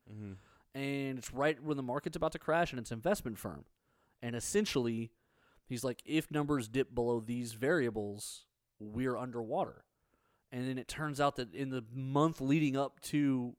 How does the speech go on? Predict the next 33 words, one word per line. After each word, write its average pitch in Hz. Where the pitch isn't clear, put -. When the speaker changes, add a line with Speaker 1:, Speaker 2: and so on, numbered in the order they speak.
Speaker 2:
where 131
they're 127
at 127
that 123
day 123
in 117
the 117
office, 123
those 131
numbers 151
had 117
dipped, 139
like, 113
six -
times, 135
and 120
just 127
by 135
sheer 131
dumb 120
luck, 117
the 120
market 117
had 123
corrected 113
during 113
the 107
day, 113
so -
they 120
didn't 120
finish 113
owing. 104